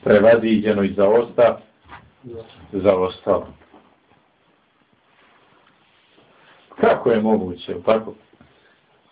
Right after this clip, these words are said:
La hawla wa la quwwata illa billah. Moguće je kad se ljudi okrenu od Allaha, od Allahove knjige, moguće je tako da budu tolike,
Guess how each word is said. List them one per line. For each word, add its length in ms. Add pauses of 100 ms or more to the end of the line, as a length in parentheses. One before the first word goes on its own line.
(920)
La 240
hawla 240
wa 100
la 160
quwwata 360
illa 180
billah. 280
Moguće 540
je 60
kad 200
se 60
ljudi 240
okrenu 360
od 60
Allaha, 520 (840)
od 120
Allahove 480
knjige, 380 (320)
moguće 480
je 100
tako 280
da 100
budu 260
tolike, 540